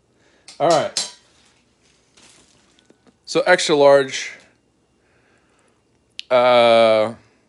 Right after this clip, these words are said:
chimichanga, spicy red hot bean and cheese. Twenty dollars to eat all of it? I don't know.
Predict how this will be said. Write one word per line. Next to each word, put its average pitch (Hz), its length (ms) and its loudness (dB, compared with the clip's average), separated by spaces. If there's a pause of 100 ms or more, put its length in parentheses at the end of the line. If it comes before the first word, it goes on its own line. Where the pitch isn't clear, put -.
(680)
chimichanga, 127 1160 0
spicy 139 560 -4
red 120 300 -4
hot 117 300 -2
bean 120 180 -6
and 110 160 -8
cheese. 113 560 -8 (2500)
Twenty 180 340 0
dollars 175 500 2
to 185 60 -10
eat 147 200 0
all 151 180 4
of 160 100 -6
it? 170 300 -4
I 127 160 -2
don't 160 180 0
know. 127 420 -4